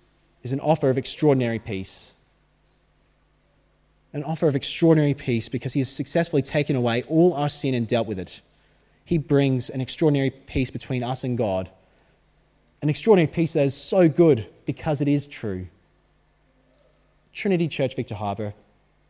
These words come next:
peace be with you. Let's pray. Dear God, thank you so much for raising Jesus to life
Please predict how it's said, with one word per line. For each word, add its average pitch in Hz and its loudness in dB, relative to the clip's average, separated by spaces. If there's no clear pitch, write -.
peace 143 -8
be 98 -12
with 90 -8
you. 85 -12
Let's 214 -10
pray. 101 -10
Dear 147 4
God, 95 -2
thank 139 -2
you 123 0
so 123 -2
much 104 -4
for - -8
raising 107 0
Jesus 107 -2
to - -8
life 101 -2